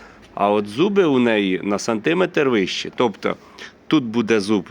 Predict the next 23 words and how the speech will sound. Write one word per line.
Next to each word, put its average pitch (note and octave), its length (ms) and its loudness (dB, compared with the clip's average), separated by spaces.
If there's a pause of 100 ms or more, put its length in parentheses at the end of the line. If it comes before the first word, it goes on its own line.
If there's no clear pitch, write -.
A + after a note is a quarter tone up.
(120)
чотири E3+ 380 0
сантиметра F#3+ 680 0
висотою, D#3 760 0 (760)
е, G2 400 0
з - 100 -6
краю D3+ 460 2
буде C#3 400 0 (500)
посередині C3 680 2
висота A#2+ 640 -2 (100)
три A#2 180 2
сантиметра. E2+ 680 -6 (500)
Вона B2 280 2
буде C3 280 0
зачіплювати B2+ 840 0 (260)
краще A2+ 420 -2
ґрунт, A3 460 0 (100)
ну B3+ 120 -2
і F3 80 6
вибиратися A#2+ 680 0
з F#2 80 -6
нього. F2 260 -2 (440)
Так B2 160 -4
що, C#3+ 320 0